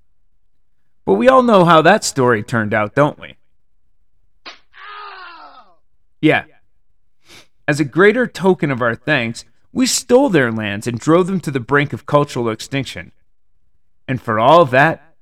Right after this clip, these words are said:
we didn't even send them a thank you card. Though, we did give them tobacco and legalized gambling. So I get it if you show a bit of curmudgeonly pessimism when it comes to the holiday season. But not me.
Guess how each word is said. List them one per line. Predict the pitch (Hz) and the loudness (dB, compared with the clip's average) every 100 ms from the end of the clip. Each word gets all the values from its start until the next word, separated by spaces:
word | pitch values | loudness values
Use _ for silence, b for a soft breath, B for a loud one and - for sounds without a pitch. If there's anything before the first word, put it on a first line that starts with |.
| _ | _
we | 117 143 | -2 2
didn't | 151 147 | 2 2
even | 143 120 | 0 -4
send | - 127 143 | -4 -2 -2
them | 160 | -2
a | |
thank | 165 135 120 | -4 -4 -4
you | 110 | -8
card. | 104 95 85 67 _ _ _ _ _ _ _ _ _ _ _ | -8 -8 -10 -12 _ _ _ _ _ _ _ _ _ _ _
Though, | - 254 240 - _ | 2 2 0 -8 _
we | - 311 | -2 0
did | 339 330 | 0 0
give | 226 196 | 2 2
them | 139 | 2
tobacco | 123 127 131 127 - 104 | -2 0 2 2 0 -8
and | 104 | -6
legalized | 113 110 110 90 104 | -8 -8 -8 -8 -8
gambling. | 120 120 104 - - _ _ _ _ _ _ _ _ _ _ _ _ _ _ _ _ _ _ _ | -8 -8 -8 -16 -20 _ _ _ _ _ _ _ _ _ _ _ _ _ _ _ _ _ _ _
So | - 269 | -6 0
I | 302 339 | 2 0
get | 156 170 139 | 4 4 4
it | 107 | -2
if | 107 127 | -8 -6
you | 123 | -4
show | - 127 | 0 0
a | 110 | -2
bit | - 123 | -2 -4
of | 107 - | -4 -8
curmudgeonly | 131 117 117 120 110 110 104 | -6 -4 -2 -4 -6 -8 -10
pessimism | - 117 - 101 98 101 | -4 -4 -4 -10 -10 -10
when | 101 | -10
it | 92 - | -12 -8
comes | 113 104 | -8 -8
to | 101 | -12
the | 95 | -10
holiday | 98 95 85 - | -8 -10 -14 -18
season. | 110 107 - - _ _ _ _ _ _ _ | -16 -16 -18 -20 _ _ _ _ _ _ _
But | - - | -16 0
not | 131 160 | 0 2
me. | 190 175 151 - | 0 0 -4 -12